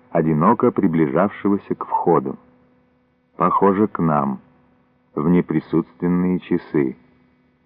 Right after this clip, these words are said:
Видать, по важному делу. Пальтецо-то знатного пошиву".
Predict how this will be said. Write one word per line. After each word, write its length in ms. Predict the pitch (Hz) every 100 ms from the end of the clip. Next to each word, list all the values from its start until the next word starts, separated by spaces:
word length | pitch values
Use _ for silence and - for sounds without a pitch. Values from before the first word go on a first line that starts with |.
| _
Видать, 340 | 78 76 90 -
по 100 | 95
важному 460 | 92 90 98 98
делу. 480 | 85 78 71 69 69 _ _ _ _ _ _ _ _
Пальтецо-то 680 | - 90 101 - 95 - 73
знатного 580 | 67 80 90 - 107 107
пошиву". 680 | - 98 - 82 69 67